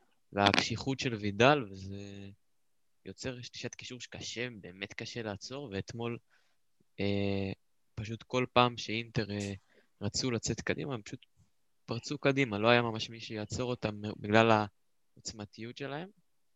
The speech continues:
זה גם כ-, כנגד ל-, ליובה, שאתה ראית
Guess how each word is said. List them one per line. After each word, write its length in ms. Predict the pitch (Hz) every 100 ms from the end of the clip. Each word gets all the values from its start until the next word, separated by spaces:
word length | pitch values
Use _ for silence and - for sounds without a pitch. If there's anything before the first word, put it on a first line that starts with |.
| _ _ _ _ _
זה 160 | 98 117
גם 180 | 127 127
כ-, 80 | - 113 117 113 113 110 110 107 -
כנגד 440 | 107 107 123 131
ל-, 540 | 113 113 110 110 113 113
ליובה, 420 | 104 127 175 120 95 104
שאתה 1080 | - - 98 101 101 - _ _ _ _ 101
ראית 240 | 101 120